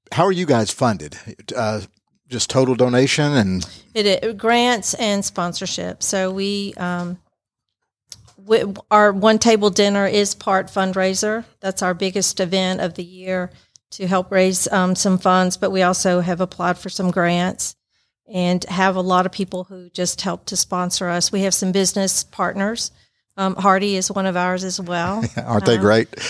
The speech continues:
Speaker 2: Jimmy Byers is wonderful.
Speaker 1: <laughs> Yeah.
Speaker 2: And, um, Advent, which e-, even before Advent, Redmond was one of our sponsors in Atrium.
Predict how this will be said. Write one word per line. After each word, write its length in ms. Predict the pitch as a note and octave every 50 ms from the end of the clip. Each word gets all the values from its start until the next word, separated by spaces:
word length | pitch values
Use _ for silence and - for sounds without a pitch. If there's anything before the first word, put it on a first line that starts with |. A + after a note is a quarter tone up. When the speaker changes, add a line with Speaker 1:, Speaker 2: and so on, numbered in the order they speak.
| -
Speaker 2:
Jimmy 220 | - G#3 G3+ A3 G3+
Byers 380 | G#3 G3 F#3+ F#3+ F#3+ F#3+ F#3+
is 160 | F#3+ F#3 F#3+ G3
wonderful. 600 | F#3+ F#3+ F#3 F#3 F3+ F3+ - - G3 G3+ A#3 B3
Speaker 1:
<laughs> 40 | G#3+
Yeah. 220 | G3+ F#3+ F#3 F3 - - - - -
Speaker 2:
And, 320 | G3 F#3 F3+ F3 F3+ -
um, 320 | G3 F#3+ F#3 F#3+ F#3+ F#3+ -
Advent, 720 | G3+ G3 G3+ F#3+ F#3+ G#3+ A3 A3 A3 A3 - - - - - - -
which 320 | G3 F#3+ F#3 - - - _ _
e-, 160 | - G#3+ G#3 - G3
even 300 | G#3 A3 G#3+ G3+ A3 G3+
before 260 | G3 G3 F#3+ G3+ F3+
Advent, 460 | F3 F#3 F3+ F3+ F3+ F#3 F#3 F3+ - -
Redmond 560 | F#3+ F#3 F#3 F3+ F#3+ G3 F#3+ F#3+ G3+ F#3 - - -
was 240 | F#3 F#3+ F#3 - G3
one 140 | F#3+ F#3
of 80 | F#3 F#3
our 100 | F3+ F3+
sponsors 560 | F3+ - - F3+ F3 F3 - F#3 F3 F3 -
in 80 | F3 E3
Atrium. 640 | E3+ F3 F3 F3 - F#3+ F3 F3 F3 F3 F3 F3+